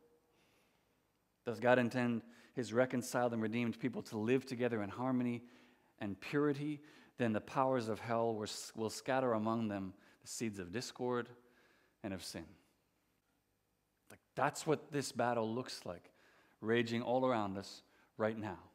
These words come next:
This, this is the reality of the battle that we're involved in as God's reconciled people, whether we wish to be a part of it or not. And it's why Paul has been so desperate to both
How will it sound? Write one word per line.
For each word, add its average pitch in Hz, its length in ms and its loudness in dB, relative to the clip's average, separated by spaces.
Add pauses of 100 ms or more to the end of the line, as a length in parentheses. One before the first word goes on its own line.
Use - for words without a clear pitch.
(1000)
This, 151 340 2 (320)
this 156 380 4
is 170 240 2
the 156 100 4
reality 143 540 10
of 139 60 4
the 127 80 2
battle 131 340 6
that 131 140 4
we're 120 180 4
involved 117 640 6
in 139 160 2
as 120 180 -2
God's 123 380 4 (220)
reconciled 131 640 2
people, 135 320 -2
whether 123 200 4
we 123 220 0 (280)
wish 127 320 0
to 151 80 -4
be 135 120 2
a 120 60 4
part 139 240 0
of 117 80 0
it 110 80 2
or 107 80 0
not. 110 320 -6 (1040)
And 127 100 -2
it's 117 160 -4
why 131 380 6 (180)
Paul 143 280 6
has 143 120 4
been 123 220 2
so 151 500 2 (320)
desperate 127 540 6
to 139 100 2
both 135 340 6